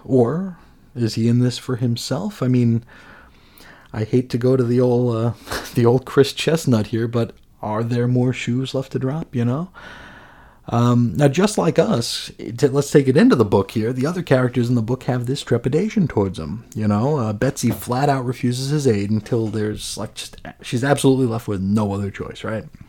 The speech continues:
He basically shoved her through the portal when you think about it.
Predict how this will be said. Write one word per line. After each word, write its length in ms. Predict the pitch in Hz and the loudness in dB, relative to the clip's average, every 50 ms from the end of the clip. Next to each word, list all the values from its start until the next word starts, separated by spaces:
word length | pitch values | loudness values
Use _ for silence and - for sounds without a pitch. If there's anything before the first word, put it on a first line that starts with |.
| _ - - _ _ _ _ _ _ _ _ - - - | _ -20 -20 _ _ _ _ _ _ _ _ -18 -10 -4
He 120 | 117 107 | -4 -4
basically 640 | 95 85 120 120 135 - - 113 92 101 101 95 92 | 0 2 2 4 4 4 2 0 -2 -2 -2 -4 -4
shoved 420 | - - - - 117 113 98 101 - | -6 -4 0 0 2 2 2 0 -2
her 100 | 95 92 | -4 -4
through 200 | - 98 95 90 | -4 -6 -6 -6
the 80 | 90 | -8
portal 340 | - - 98 90 87 85 85 | -10 -10 -10 -10 -10 -10 -10
when 160 | 87 98 98 | -10 -10 -10
you 60 | 101 | -10
think 240 | 101 - - - - | -12 -12 -12 -12 -12
about 320 | 110 - - 92 - - - | -12 -12 -10 -10 -10 -12 -14
it. 120 | - | -16